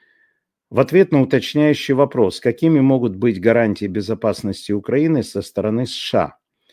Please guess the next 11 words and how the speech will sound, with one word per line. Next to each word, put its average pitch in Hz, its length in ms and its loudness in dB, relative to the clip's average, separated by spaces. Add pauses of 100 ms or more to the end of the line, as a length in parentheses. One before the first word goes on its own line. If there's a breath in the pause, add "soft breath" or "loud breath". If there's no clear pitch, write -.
(300)
Трамп 123 260 2
сказал, 104 460 0
что - 260 -4
"мы 123 260 0
сообщим 117 580 -2
вам 107 340 2
об 98 220 -2
этом, 139 460 0 (360)
возможно, 135 880 0 (180)
позже 131 440 2
сегодня". 110 800 -2